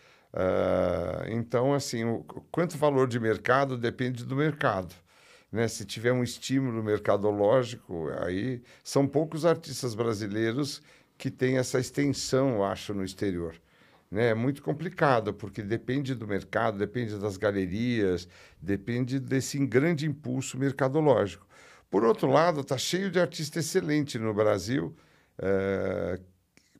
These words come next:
que o reconhecimento é dado por uma legitimação ou da galeria ou de, ou de um crítico, né?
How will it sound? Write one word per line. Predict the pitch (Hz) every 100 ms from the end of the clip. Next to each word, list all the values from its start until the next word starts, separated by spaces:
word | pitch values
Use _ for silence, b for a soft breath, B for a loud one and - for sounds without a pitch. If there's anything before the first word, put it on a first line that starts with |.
| _
que | - 151
o | 156
reconhecimento | 190 190 190 180 160 - 147 170 185 -
é | 160
dado | 151 151 156
por | 151 165
uma | 156 151
legitimação | 143 143 143 - 139 123 123 - 135 120 B B -
ou | 143 160
da | 139
galeria | 127 120 110 107 131 123 117
ou | 120
de, | 120
ou | 110 117 139 131
de | 110
um | 113
crítico, | 107 113 127 139 101 - - 113
né? | 117 143